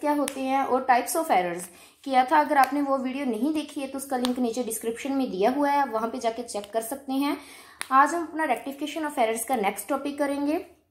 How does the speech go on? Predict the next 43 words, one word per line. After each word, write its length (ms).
Rectification 760
के 120
हिसाब 460
से 140
जो 220
errors 320
है 60
वो 100
टू 200
type 300
के 60
होते 200
हैं, 80
वन 260
साइडेड 360
error 400
and 240
टू 140
साइडेड 400
error। 300
वन 220
साइडेड 340
error 200
कौन 240
से 140
errors 260
होते 280
हैं? 300
जो 260
trial 260
balance 280
की 120
debit 380
side 420
या 260
फिर 260
credit 360
side, 460
एक 180
side 320
पे 60
होते 240
हैं, 200